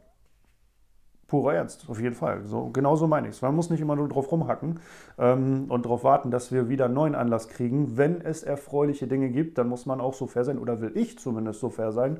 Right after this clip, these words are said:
ähm, und das auch so sagen. Und das ist meine ehrliche Meinung, auf jeden Fall. Gut. Äh, zum Thema Whiskyblase. Auf einen Drink schreibt, ähnlich sehe ich das bei unabhängigen Abfüllern. Ich denke,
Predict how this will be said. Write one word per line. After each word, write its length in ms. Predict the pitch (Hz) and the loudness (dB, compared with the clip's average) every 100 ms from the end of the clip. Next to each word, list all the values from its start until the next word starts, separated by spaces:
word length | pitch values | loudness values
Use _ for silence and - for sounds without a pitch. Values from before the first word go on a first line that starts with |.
| - - - | -10 -20 0
ähm, 320 | 139 143 156 | 4 4 4
und 180 | 135 143 | 0 0
das 160 | 151 - | 0 0
auch 340 | 139 156 - - - _ - _ - _ - | 0 -2 -6 -20 -20 _ -20 _ -20 _ -4
so 140 | 117 | -2
sagen. 380 | 110 170 202 98 | 4 2 2 -6
Und 100 | 110 | -6
das 140 | 110 | -6
ist 100 | 120 | -8
meine 180 | 117 113 | -8 -6
ehrliche 220 | 113 113 | -4 -6
Meinung, 300 | 117 135 104 101 - | -4 -4 -4 -10 -16
auf 120 | 104 | -12
jeden 160 | 107 107 | -10 -8
Fall. 260 | 131 107 - _ _ _ _ _ _ _ - - - - - | -6 -6 -10 _ _ _ _ _ _ _ -20 -20 -20 -20 2
Gut. 340 | 156 170 - - - - - - - - - | 10 10 8 -8 -20 -20 -20 -20 -20 -16 2
Äh, 840 | 143 175 180 180 180 175 175 170 - - 175 - | 4 6 6 6 6 6 6 4 -2 -14 -18 -14
zum 400 | - 180 202 196 | 0 2 2 2
Thema 840 | 165 165 165 170 170 170 165 151 | 6 6 6 6 6 6 6 4
Whiskyblase. 840 | 175 170 113 110 117 113 110 101 - | 2 0 0 4 6 4 0 -2 2
Auf 260 | 160 165 - | 2 2 0
einen 240 | 151 151 | 0 2
Drink 320 | 131 160 165 | 2 4 2
schreibt, 1040 | - - - 127 127 110 - - - - - | 0 -14 -2 4 4 4 -2 -12 -12 -14 -6
ähnlich 240 | 156 165 165 | -2 0 2
sehe 140 | 156 | 4
ich 80 | 156 | 4
das 180 | 151 143 | 2 0
bei 60 | |
unabhängigen 460 | 143 151 147 143 139 | 0 2 0 0 0
Abfüllern. 400 | 147 - 113 110 | -2 -2 -2 -2
Ich 100 | - | -2
denke, 380 | 151 165 165 | 0 4 4